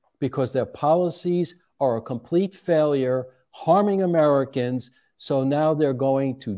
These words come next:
desperate efforts and desperate means, all for power. And M S N B C, shocking, I know, for everybody out there, shocking, they're playing their role to whip up the Democrat base.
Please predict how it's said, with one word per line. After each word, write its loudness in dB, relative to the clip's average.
desperate -2
efforts -2
and -8
desperate -4
means, -4
all 4
for 2
power. -2
And 0
M 4
S 2
N 4
B 4
C, 2
shocking, 0
I 2
know, 0
for -4
everybody 0
out -2
there, 0
shocking, 0
they're 4
playing -2
their 4
role 2
to 0
whip 2
up 0
the -2
Democrat -4
base. -6